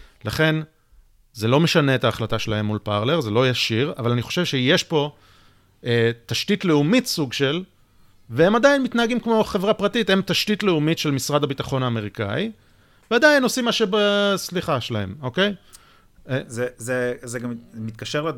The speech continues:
Speaker 2: לשיחה שלנו עוד פעם עם, אה, עם עמית הלוי, כי מילא, אם אפשר היה ללכת לתבוע אותם על זה שהם לא עמדו ב-, בחוזה שיש לך איתם, הם לא עמדו בתנאי שירות, כי הם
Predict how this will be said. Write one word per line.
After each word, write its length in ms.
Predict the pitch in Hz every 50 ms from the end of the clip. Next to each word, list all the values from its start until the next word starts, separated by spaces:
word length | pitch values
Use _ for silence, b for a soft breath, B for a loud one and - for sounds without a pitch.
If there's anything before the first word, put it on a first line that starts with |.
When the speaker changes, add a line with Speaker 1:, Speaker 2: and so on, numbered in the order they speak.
| 117 117
Speaker 2:
לשיחה 480 | 123 117 107 104 101 - 117 110 127
שלנו 280 | 127 - 147 - 127 120
עוד 240 | 117 127 131 135 120
פעם 180 | - 117 101
עם, 120 | 98 98 98
אה, 60 | 98 98 98 98 98 98 98 98 -
עם 260 | 95 101 101 101 101 101
עמית 260 | 101 104 113 113 123
הלוי, 260 | 127 151 165 147 139 -
כי 300 | - 120 113 117 117 117 117 b b b b b b b b b b b b b
מילא, 360 | - 113 135 156 170 160 147
אם 240 | 143 135 135 120 110
אפשר 400 | 110 107 107 107 - 135 120 113
היה 180 | 117 113 113 113
ללכת 320 | 113 117 113 113 117 117
לתבוע 280 | 110 - 107 107 127 143
אותם 300 | 147 143 - 113 101 95
על 60 | 98
זה 80 | 98 104
שהם 220 | 101 - 104 104
לא 60 | 104 107
עמדו 300 | 107 101 98 110 110 101
ב-, 400 | 104 104 101 101 101 101 98 98 98 - - - 101
בחוזה 460 | 98 101 104 110 117 104 98 139 175
שיש 240 | 165 - 160 139 -
לך 80 | - 110
איתם, 160 | 101 - 101
הם 100 | 98 95
לא 60 | 104
עמדו 220 | 110 113 107 117 107
בתנאי 280 | 117 - 113 113 113
שירות, 340 | 117 117 117 135 165 160 160
כי 240 | - - 110 110 - -
הם 100 | 107